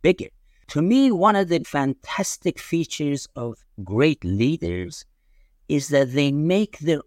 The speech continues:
organization better. They make their people better people.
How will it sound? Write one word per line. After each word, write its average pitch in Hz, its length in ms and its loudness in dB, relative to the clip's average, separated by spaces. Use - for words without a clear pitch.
organization 160 1080 0
better. 143 340 4
They 135 220 0
make 175 320 0
their 123 180 -2
people 127 680 0
better 165 300 2
people. - 500 -6